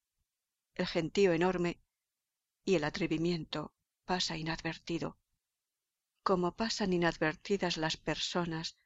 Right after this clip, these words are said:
sin que se consiga encontrar a aquella que más buscamos, ni aun saludar a la dueña de la casa. Tuve, pues, una semana rabiosa cuando se anunció uno de este género,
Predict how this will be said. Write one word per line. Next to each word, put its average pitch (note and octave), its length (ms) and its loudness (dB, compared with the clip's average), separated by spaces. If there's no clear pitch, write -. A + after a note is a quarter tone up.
sin - 260 -2
que E3+ 100 -2
se - 160 -2
consiga E3 520 4
encontrar D#3 560 0
a E3 100 -2
aquella F#3 380 -2
que E3 140 -4
más F3 220 2
buscamos, E3+ 640 -2
ni F#3 180 4
aun D#3 220 4
saludar E3+ 520 0
a D#3+ 40 0
la D#3 120 0
dueña E3 280 0
de D#3+ 80 -2
la D#3 140 -2
casa. - 400 -6
Tuve, F3 260 4
pues, G3 500 0
una F#3+ 260 4
semana E3+ 480 6
rabiosa D#3+ 840 2
cuando E3+ 300 4
se F3 120 2
anunció E3 500 6
uno F3+ 200 6
de E3 140 8
este D#3+ 240 2
género, E3 420 -2